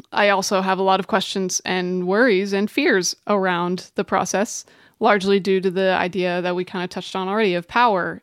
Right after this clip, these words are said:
and majority and voices and who gets to decide. Um, I can't help but question the basis of a lot of these criteria. I mean, first of all, apostolicity. I mean, like I said,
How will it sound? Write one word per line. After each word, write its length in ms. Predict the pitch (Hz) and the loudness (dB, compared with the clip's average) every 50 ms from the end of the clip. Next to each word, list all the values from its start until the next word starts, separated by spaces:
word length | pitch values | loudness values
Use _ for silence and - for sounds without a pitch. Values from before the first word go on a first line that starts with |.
| - | -8
and 580 | - 180 180 180 175 175 175 175 - - - - _ | -6 -4 -2 -2 -4 -4 -6 -8 -8 -10 -12 -14 _
majority 680 | - 196 208 208 180 220 226 233 220 196 185 180 175 170 | -4 -2 -2 2 2 4 4 4 4 2 2 0 0 -2
and 320 | - - 180 175 175 180 | -4 -4 -6 -6 -6 -6
voices 640 | 170 190 202 214 214 - 202 185 175 165 175 - - - | -2 0 0 0 0 0 -2 -2 -4 -4 -8 -10 -12 -10
and 440 | - - 175 175 175 175 180 175 - | -8 -8 -6 -6 -6 -6 -6 -8 -6
who 180 | 180 185 220 208 | -2 0 0 2
gets 200 | - - - - | 0 -2 -4 -6
to 120 | - - 185 | -6 -6 -6
decide. 460 | 170 175 - 202 190 175 165 165 - _ - _ _ _ _ _ _ _ _ _ - - | -4 -2 -2 0 0 0 -2 -6 -12 _ -20 _ _ _ _ _ _ _ _ _ -10 -6
Um, 220 | 202 196 190 190 | -6 -4 -4 -2
I 100 | - 196 | -4 -4
can't 240 | - - 208 196 190 | -2 -2 -4 -2 0
help 220 | 196 190 - _ - | -2 -2 -2 _ 2
but 300 | 190 180 180 - _ _ _ - | 2 2 2 0 _ _ _ -8
question 440 | - - 214 202 - - 208 202 190 | -2 -2 -2 -2 -2 -2 -2 0 0
the 60 | 190 | -2
basis 600 | 170 - 240 285 302 302 - - - - - - | 2 2 4 4 4 0 -2 -10 -10 -10 -12 -12
of 180 | - - 202 185 | -8 -6 -6 -6
a 60 | 190 | -4
lot 180 | 180 180 180 | -4 -2 -4
of 60 | - - | -4 -4
these 160 | - 180 - | -6 -8 -8
criteria. 580 | - - - - - 214 - 107 107 - 180 - _ _ _ _ - | -8 -10 -8 -6 -6 -6 -6 -8 -8 -10 -14 -16 _ _ _ _ -8
I 40 | |
mean, 100 | - 185 | -8 -8
first 240 | 180 - 196 185 - | -4 -4 -6 -4 -4
of 100 | - 180 | -4 -2
all, 320 | 202 185 185 185 185 185 - | 0 2 2 2 2 0 0
apostolicity. 760 | - - 190 180 - - 190 185 190 185 - 190 190 190 185 _ - - - - _ _ _ _ - - | -2 -2 -4 -4 -2 -4 -4 -4 -4 -4 -2 0 0 0 -2 _ -14 -20 -20 -20 _ _ _ _ -14 -10
I 40 | |
mean, 100 | 196 185 - | -10 -8 -8
like 140 | - - - | -8 -8 -6
I 40 | |
said, 380 | 190 - - 220 185 170 196 165 | -4 0 2 2 2 0 -4 -12